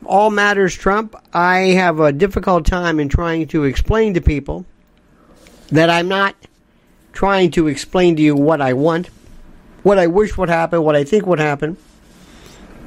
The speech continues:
Because if we had a system, if we had a system where Trump could win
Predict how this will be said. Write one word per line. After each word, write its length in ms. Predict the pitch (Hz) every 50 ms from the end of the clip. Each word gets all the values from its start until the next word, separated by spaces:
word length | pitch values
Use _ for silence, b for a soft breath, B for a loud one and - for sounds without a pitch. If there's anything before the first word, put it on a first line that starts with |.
| - - - - - - - - - - - - - - - - - - - - - - - - - - - - - - - - - - - - - - - - - - - - - - - - - - - - - -
Because 480 | - 208 180 - 196 190 190 175 160 - -
if 140 | - 190 139
we 200 | 180 247 294 285
had 180 | 277 269 247 220
a 80 | 208
system, 560 | 180 - - 226 208 - - - 131 110 113 - _ _ _ - - - _ - - - - - - - - - -
if 120 | - -
we 140 | 220 262 254
had 140 | 254 247 220
a 80 | 196
system 520 | - - - 196 175 - - 160 151 151 151
where 360 | 151 151 151 139 135 135 - - - B B B B B B B B B B B B -
Trump 540 | - - - 214 208 220 226 214 - - - - - - - _ _ _ _ _ _ _ _ -
could 380 | - 180 175 165 151 143 - - _
win 760 | - 135 147 185 226 240 233 202 160 143 139 135 135 143 143